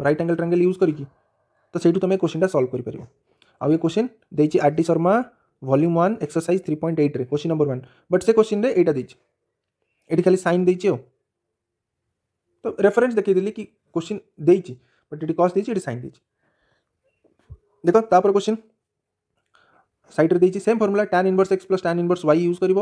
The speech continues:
ଆଉ କସ୍ ଇନଭର୍ସକୁ ସାଇନ୍ ଇନ୍-, ଟ୍ୟାନ୍ ଇନଭର୍ସରେ କେମିତି ଚେଞ୍ଜ କରିବ, ଏ ଦୁଇଟା ୟୁଜ୍ କରିବ, ଏ କ୍ୱେଶ୍ଚନକୁ ସଲ୍ଭ କରିବ। ଆର୍ ଡି ଶର୍ମାର ଭଲ୍ୟୁମ୍ ୱାନ୍ରେ ଏକ୍ସରସାଇଜ୍ ଥ୍ରୀ ପଏଣ୍ଟ ଏଇଟ୍ କ୍ୱେଶ୍ଚନ ନମ୍ବର ଟୁ ଆଇରେ ସେମ୍ କ୍ୱେଶ୍ଚନ ଦେଇଛି। ଟ୍ରିଗୋନୋମେଟ୍ରିକ୍ ଭାଲ୍ୟୁଜ୍, ଟ୍ରିଗୋନୋମେଟ୍ରିକ୍ ଭାଲ୍ୟୁଜ୍ ମାନେ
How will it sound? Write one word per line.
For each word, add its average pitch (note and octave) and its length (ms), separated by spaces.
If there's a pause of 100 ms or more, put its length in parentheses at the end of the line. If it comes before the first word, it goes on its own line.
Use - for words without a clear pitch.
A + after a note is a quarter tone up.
ଆଉ D#3+ 160
କସ୍ E3 220
ଇନଭର୍ସକୁ E3+ 360
ସାଇନ୍ D#3+ 260
ଇନ୍-, D#3 200
ଟ୍ୟାନ୍ D3+ 240
ଇନଭର୍ସରେ D3+ 300
କେମିତି C3+ 240
ଚେଞ୍ଜ B2+ 220
କରିବ, B2 160 (540)
ଏ D3+ 80
ଦୁଇଟା D#3+ 160
ୟୁଜ୍ F3 220
କରିବ, G3 200
ଏ G#3+ 60
କ୍ୱେଶ୍ଚନକୁ E3 320
ସଲ୍ଭ C3 220
କରିବ। C3 160 (220)
ଆର୍ D3 120
ଡି D#3+ 60
ଶର୍ମାର D#3+ 300
ଭଲ୍ୟୁମ୍ D#3 280
ୱାନ୍ରେ D#3+ 200 (100)
ଏକ୍ସରସାଇଜ୍ D#3 380
ଥ୍ରୀ D3+ 100
ପଏଣ୍ଟ D3+ 220
ଏଇଟ୍ G#3+ 160 (100)
କ୍ୱେଶ୍ଚନ C3+ 240
ନମ୍ବର D3 200
ଟୁ D3+ 140
ଆଇରେ C3+ 180
ସେମ୍ B2+ 220
କ୍ୱେଶ୍ଚନ B2 320
ଦେଇଛି। A#2+ 240 (2500)
ଟ୍ରିଗୋନୋମେଟ୍ରିକ୍ G#3 420
ଭାଲ୍ୟୁଜ୍, F3 340
ଟ୍ରିଗୋନୋମେଟ୍ରିକ୍ G#3+ 420
ଭାଲ୍ୟୁଜ୍ G#3+ 220
ମାନେ A3 180